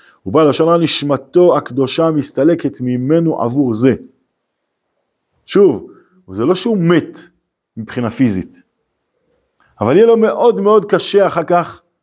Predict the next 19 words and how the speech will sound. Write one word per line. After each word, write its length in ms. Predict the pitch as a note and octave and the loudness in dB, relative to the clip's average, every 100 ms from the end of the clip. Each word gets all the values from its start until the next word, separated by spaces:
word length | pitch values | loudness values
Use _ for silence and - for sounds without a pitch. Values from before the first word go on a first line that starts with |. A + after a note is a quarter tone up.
| _ - | _ -10
לדוגמה, 420 | A2+ A2+ C3 D#3 D3+ _ _ _ _ _ _ _ _ _ | -6 -2 0 0 -2 _ _ _ _ _ _ _ _ _
לעשות 260 | G#2 - A#2+ | -10 -6 -4
מעשה 220 | A2+ - | -2 -4
טוב, 280 | - D3+ C#3 - _ _ _ _ _ | 0 0 0 -16 _ _ _ _ _
אפילו 340 | - - D4 C#4 | -8 2 4 4
לפתוח 340 | A3+ - A#3+ | 2 2 -2
את 80 | - | 2
הגמרא. 380 | F#3+ F#3+ G3+ A#2 - _ _ _ _ _ _ _ _ _ | 0 2 0 -2 -6 _ _ _ _ _ _ _ _ _
לפתוח 380 | - - G#4+ - | -6 -2 0 2
אולי 200 | G3 G3 | 2 2
כן, 280 | - G3+ D#3 | 0 0 0
אבל 180 | G#2+ G#2+ | -2 -6
לנסות 420 | A2 G#2+ - D#3 | -6 -8 -8 -6
להבין 540 | C3 G#2+ A2 E3 B2+ E2+ _ _ _ _ | -6 -6 -2 -2 -2 -6 _ _ _ _
יותר 320 | A2+ - D#3+ | -10 0 0
מאשר 440 | B2 A2 - C#3 G#2+ | 2 -2 2 2 2
רק 340 | C3+ B2+ - _ _ _ _ _ _ _ _ A#2+ B2 | 0 -2 -10 _ _ _ _ _ _ _ _ -2 -2
את 160 | A#2 | 0
הכתוב. 1080 | A#2 A#2 A#2 - _ _ A#2 A2+ D#3 F#2 - | 0 0 -2 -14 _ _ -6 2 2 2 -8